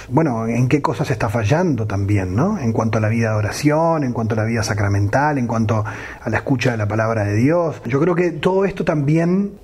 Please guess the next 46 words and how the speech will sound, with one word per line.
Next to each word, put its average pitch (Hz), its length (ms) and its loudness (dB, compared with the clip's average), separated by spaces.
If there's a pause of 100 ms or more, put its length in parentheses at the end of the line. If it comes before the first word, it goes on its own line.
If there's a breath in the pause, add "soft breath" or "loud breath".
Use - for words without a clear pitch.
es 180 160 2
un 143 160 0
signo 127 680 0
que 131 100 2
nos 110 140 2
muestra 156 640 0 (540)
también 131 520 2
ciertas 127 340 -2
carencias. 131 640 -2 (480 loud breath)
Pero - 540 2 (100)
eso 151 240 0
no 147 220 0
quita 165 560 0 (580)
que 120 120 0
no 120 120 2
se 156 200 0
enseñe 170 680 2 (560 loud breath)
lo 131 140 2
que 127 80 2
la 113 80 0
iglesia 151 340 2
enseña 143 460 2
y 147 80 2
no 139 80 2
lo 143 100 2
que 131 80 -4
a 110 60 -4
cada 127 180 -2
uno 139 240 2
se 131 100 -4
le 107 60 0
da 120 120 0
la 117 100 0
gana 117 180 0
de 107 60 0
enseñar, 139 520 0
¿no? 165 140 0
Es 110 60 -2
decir, 110 180 0
también 143 440 2 (520 loud breath)
yo 127 160 -4
creo 135 160 2
que 113 80 -4
en 117 80 2
esto, 160 460 -2
eh, 107 360 -2